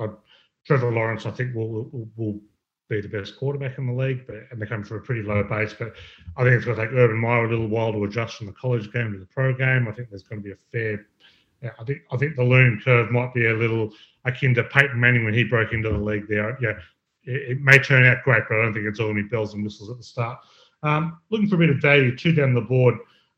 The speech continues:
uh, in the offensive rookie of the year that I think are worth looking at. Uh, Trey Sermon, twenty-six dollars,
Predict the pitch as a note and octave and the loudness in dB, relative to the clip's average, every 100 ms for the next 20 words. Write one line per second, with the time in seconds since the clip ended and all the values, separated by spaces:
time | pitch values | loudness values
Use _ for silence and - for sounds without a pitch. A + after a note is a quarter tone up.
0 | _ - C#3 C3 C#3+ C3+ C3+ C#3 B2+ B2+ | _ -6 0 0 2 4 4 2 -2 -2
1 | A2 B2 B2 A#2+ G#2+ A2+ A2+ B2+ _ _ | -6 -6 -6 -6 -4 -4 -4 -8 _ _
2 | - B2+ B2+ A#2 A#2 A#2 - B2+ A#2+ A2+ | -4 -2 -2 -4 -4 -6 -6 -8 -8 -12
3 | A#2 _ - C3 A#2+ - D#3+ D3 - D3+ | -12 _ -6 -4 -4 -2 2 2 2 0
4 | D#3+ D3 C3 D3 B2 C3+ - D#3+ E3 | 2 0 -4 -6 -6 -10 -4 0 0